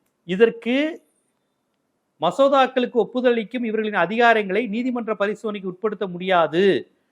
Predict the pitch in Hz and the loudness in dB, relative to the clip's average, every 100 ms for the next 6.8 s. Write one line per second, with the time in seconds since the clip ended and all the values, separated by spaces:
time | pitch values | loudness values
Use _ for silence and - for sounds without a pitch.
0 | _ - 165 151 170 233 254 240 202 185 | _ -4 -4 0 6 8 8 2 -4 -2
1 | 185 165 147 208 208 226 214 185 175 175 | -2 0 0 0 -4 -10 -2 -2 0 -2
2 | 160 214 190 175 180 147 135 151 123 - | -4 -6 -6 -6 -4 -4 -2 -4 -4 -4
3 | 180 220 190 202 - 190 196 170 - 160 | -4 -4 -10 -18 -16 -16 -14 -14 -14 -16
4 | 135 151 160 180 - _ _ _ _ _ | -14 -12 -6 -6 -8 _ _ _ _ _
5 | - 147 196 196 175 208 220 214 226 180 | -2 -2 0 0 -2 -2 -4 -4 -4 -6
6 | 180 185 185 - 165 151 143 | -6 -8 -14 -14 -6 -4 -2